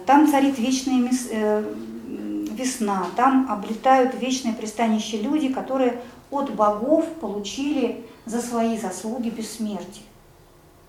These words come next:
То есть не просто кто-то, да? Обращайте внимание, что это те, кто, м, были щедрыми, были сильными, мужественными,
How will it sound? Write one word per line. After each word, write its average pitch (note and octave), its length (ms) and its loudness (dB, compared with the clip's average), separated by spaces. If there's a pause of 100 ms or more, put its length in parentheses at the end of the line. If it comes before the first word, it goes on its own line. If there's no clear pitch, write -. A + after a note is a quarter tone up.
(180)
То - 80 -20
есть G#3 120 -10
не A#3 80 2
просто D#4 320 2
кто-то, - 500 0
да? D4 260 -2 (380)
Обращайте G#3+ 480 -10
внимание, G3 460 -6
что - 120 -14
это G3+ 160 -12
те, D4+ 180 -10
кто, - 560 -4 (840)
м, G3 920 -10 (1120)
были A3 460 -4
щедрыми, C4+ 680 0
были F#3+ 520 -8 (100)
сильными, C4 800 0
мужественными, G#3+ 920 -4